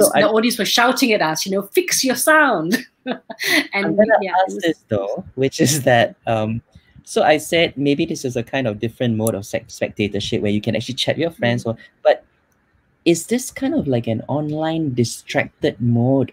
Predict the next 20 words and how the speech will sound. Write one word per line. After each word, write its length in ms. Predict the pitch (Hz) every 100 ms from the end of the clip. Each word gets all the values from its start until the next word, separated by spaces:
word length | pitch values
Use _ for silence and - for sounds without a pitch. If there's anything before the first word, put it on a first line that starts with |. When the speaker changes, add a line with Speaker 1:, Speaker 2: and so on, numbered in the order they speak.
| -
Speaker 2:
of 140 | 107 - -
consuming 800 | 107 104 - 120 123 123 120 120 - _ _ -
data 360 | 113 107 107 127 107
and 80 | -
information 760 | 104 110 101 98 98 107 101
though, 260 | 90 82 95 107
which 160 | 104
is 180 | 107 - 104
that, 160 | 95 _ _ _ 120
okay, 220 | 131 131
I'm 180 | 120 117
watching 300 | 117 - 175
a 80 |
show, 340 | 175 - 123 117
but 140 | -
at 80 | -
the 80 | 117
same 160 | 131
time, 180 | 123 131 110
I, 220 | 110